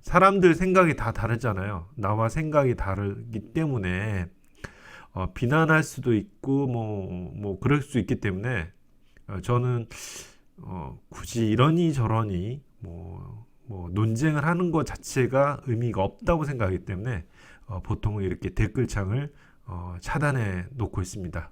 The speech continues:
그런데, 어, 요 코너 안에서는 한번 열어가지고, 어, 시범적으로, 어, 어떤 실제적 도움이 되는지 한번,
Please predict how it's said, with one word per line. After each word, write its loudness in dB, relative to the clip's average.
그런데, -4
어, -8
요 2
코너 0
안에서는 0
한번 -6
열어가지고, 2
어, -8
시범적으로, 0
어, -12
어떤 -6
실제적 -6
도움이 0
되는지 2
한번, -4